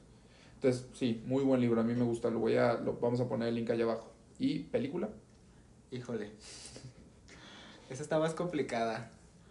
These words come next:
Speaker 2: Mm, mm, mm, mm.
Speaker 1: Hemos hablado de cine mucho, muchas,
Speaker 2: Mucho.
Speaker 1: muchas veces.
Speaker 2: Pero así que pueda recomendar.
Speaker 1: Pero que a ti te guste, o sea, puede ser literalmente una película que dices, "Es que fue,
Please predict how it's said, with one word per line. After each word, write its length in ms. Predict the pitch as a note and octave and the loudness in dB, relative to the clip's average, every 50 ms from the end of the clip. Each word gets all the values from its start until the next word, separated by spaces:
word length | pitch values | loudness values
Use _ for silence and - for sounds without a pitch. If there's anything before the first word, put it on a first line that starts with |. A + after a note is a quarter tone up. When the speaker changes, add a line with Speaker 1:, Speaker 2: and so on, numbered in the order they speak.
| - - - - - - - - | -20 -20 -20 -20 -20 -20 -14 -10
Speaker 2:
Mm, 400 | B2+ B2 A#2+ B2 A#2+ A#2+ A#2+ A#2+ | -6 -4 -4 -2 0 0 2 2
mm, 220 | A#2+ A#2+ A#2+ A#2+ A#2+ A#2+ A#2+ - | 0 0 -4 -6 -8 -8 -8 -6
mm, 380 | B2+ A#2+ A#2 A#2 A#2 A#2 A2+ A2+ | -2 0 2 2 2 0 0 -4
mm. 40 | A#2 A#2 - - - - - - - - - - - - - - - - - - - - - - | -6 -8 -12 -16 -18 -20 -20 -20 -20 -20 -20 -20 -20 -20 -20 -20 -20 -20 -20 -20 -20 -6 0 4
Speaker 1:
Hemos 220 | A#3 A3 E3+ B2+ | 6 6 6 6
hablado 220 | B2 A#2+ A#2+ A#2 A2 | 4 4 2 2 2
de 40 | A2 | 0
cine 200 | - A#2+ G#2+ G#2 | -2 -4 -6 -6
mucho, 400 | G2+ G#2+ A#2 A#2 A2 A2 - - - - - - - - | -6 -4 -4 -4 -4 -4 -8 -12 -18 -20 -20 -20 -16 -12
muchas, 320 | A#2 A2+ A2 G2+ G#2 G#2 G#2 | -8 -8 -8 -6 -4 -4 -4
Speaker 2:
Mucho. 180 | G#2 A2+ - | -4 -6 -6
Speaker 1:
muchas 280 | G#2+ - - - - - | -8 -8 -8 -10 -12 -12
veces. 220 | - - - - - - - - - - - - - - - - - - - - - - - - - - - - - | -14 -18 -18 -20 -20 -20 -20 -20 -20 -20 -20 -20 -20 -20 -20 -20 -20 -20 -20 -20 -20 -20 -20 -20 -20 -20 -20 -12 -8
Speaker 2:
Pero 160 | A#2+ A#2 A2+ | -6 -6 -6
así 180 | A2+ - C#3 C3+ | -4 -6 -6 -8
que 100 | D#3 D3+ | -8 -8
pueda 260 | - - D#3 D#3 D#3 | -8 -6 -4 -4 -2
recomendar. 680 | D3+ C#3 - - B2 A#2 A2+ G#2 G2+ G2+ A2 B2 C3+ - - - - - - | -4 -4 -6 -6 -6 -6 -4 -6 -6 -8 -10 -12 -12 -14 -16 -20 -12 -2 4
Speaker 1:
Pero 160 | D3+ C#3+ C#3 | 6 8 8
que 100 | - C#3 | 8 8
a 60 | - | 6
ti 120 | E3+ F3 | 6 6
te 100 | E3+ G#3 | 6 6
guste, 320 | G3 D3+ C#3 C#3 C3 - A#2+ | 6 6 6 2 0 0 -2
o 60 | A#2 | -2
sea, 180 | - A2 - - | -2 -2 2 6
puede 160 | D#3+ E3 D#3+ | 6 6 8
ser 160 | E3+ F3+ F3 | 6 4 4
literalmente 540 | E3+ E3 - B2+ C3 C3+ C#3+ D3 D3 - E3+ | 2 2 4 4 4 4 2 0 -2 0 0
una 180 | D#3+ D3 - | 0 0 2
película 280 | - B2+ C3+ C#3 D3 C#3+ | 2 4 4 6 6 8
que 60 | C3+ | 8
dices, 220 | C3 B2+ B2 B2 A#2+ | 6 6 6 2 2
"Es 40 | - | 2
que 120 | - C3+ | 2 2
fue, 380 | B2+ B2 B2 A#2 - C#3 B2+ | 2 2 0 0 2 2 2